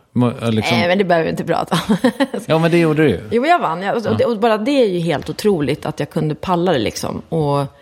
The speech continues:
Speaker 2: att folket st-, alltså det stödet som jag fick, just för att jag kom in som underdog. Och jag får höra, liksom, av Breitholt så här, "Ja, du har varit med i en såpa och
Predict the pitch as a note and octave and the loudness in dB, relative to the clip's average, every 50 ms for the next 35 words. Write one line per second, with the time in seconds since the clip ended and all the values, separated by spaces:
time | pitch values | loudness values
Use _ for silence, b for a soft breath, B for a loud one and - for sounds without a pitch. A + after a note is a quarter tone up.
0 | b b b b b b b b b _ - D#3 - - F3 F3 E3 D#3+ - E3 | b b b b b b b b b _ -12 -12 -6 0 0 0 0 0 -6 -10
1 | - _ _ - - _ - - - - - - - F#3+ G3 A3+ G#3+ A3 B3 A#3+ | -10 _ _ -20 -18 _ -16 -14 -8 -10 -10 -6 -6 -4 -2 0 2 2 2 2
2 | - - - D#4 C#4 A3+ F#3+ F3 D#3 - - C#3+ D3+ D3+ D#3+ - - - - - | 0 -2 0 2 2 4 4 2 0 0 -2 -4 -2 -2 -2 -2 -4 -6 -4 0
3 | G3+ B3 A#3 - - - - G3 E3+ E3 - F3+ F#3+ - - A#3+ C4 C4 A#3 F#3 | 0 0 0 -2 -8 -4 -2 0 0 2 0 -2 -2 2 2 4 4 4 2 2
4 | F#3+ F3+ - F#3+ F#3 D3+ C3 A#2 - - - - - D#3 - _ _ _ - F3+ | 0 -2 0 0 0 0 -2 -4 -4 -6 -6 -8 -10 -12 -18 _ _ _ 0 0
5 | F#3 F3+ F3+ G3 G3+ G3 G3+ E3+ F3 G3 G#3 F#3+ E3+ - D#3+ C#3+ B2 A#2 B2+ G2+ | 0 0 0 0 2 2 4 4 4 4 2 2 0 -2 -2 -2 0 0 -2 -2
6 | A2 - C3 A2 - - - C#3 D#3 F3+ G3+ G3+ G3+ G3 F#3+ F#3 F3 D#3+ F3 - | -2 -4 -6 -6 -4 -4 -4 -2 0 0 0 2 2 2 2 2 2 0 0 -2
7 | D#3+ D3 D3 C#3 - - D3+ C#3+ C#3+ - - C#3 C#3 C#3 C#3 D3 C#3+ | -2 -2 -2 -2 -2 0 0 0 0 0 0 -2 0 0 0 -2 -4